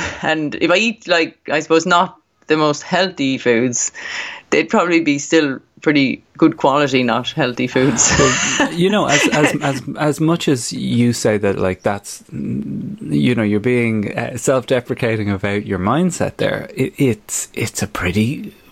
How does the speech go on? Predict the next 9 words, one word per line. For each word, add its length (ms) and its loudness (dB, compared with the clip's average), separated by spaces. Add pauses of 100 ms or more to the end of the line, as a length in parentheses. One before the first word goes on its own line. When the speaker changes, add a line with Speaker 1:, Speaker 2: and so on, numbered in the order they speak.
(120)
Speaker 2:
solid 640 0
mindset 680 0
that 260 -8
I 260 0
would 500 0 (120)
give 180 0
anything 400 0
to 140 -4
have, 420 -6